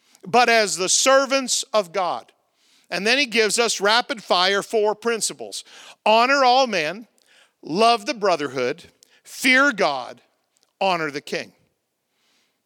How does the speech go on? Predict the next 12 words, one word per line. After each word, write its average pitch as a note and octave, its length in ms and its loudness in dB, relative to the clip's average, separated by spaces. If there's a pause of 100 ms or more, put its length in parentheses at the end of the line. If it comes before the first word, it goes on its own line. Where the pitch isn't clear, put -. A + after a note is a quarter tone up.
(460)
Now, F#3+ 140 -4
here, C#4+ 280 -2
here's D4 280 0
the A#3 100 -8
response. G3 600 -4
Here's C#4+ 240 -4
the A3 100 -6
reaction. F#3+ 680 -6 (300)
Here's D4+ 280 0
the A3 100 -4
pushback F#3+ 640 -2
to G#3 60 -10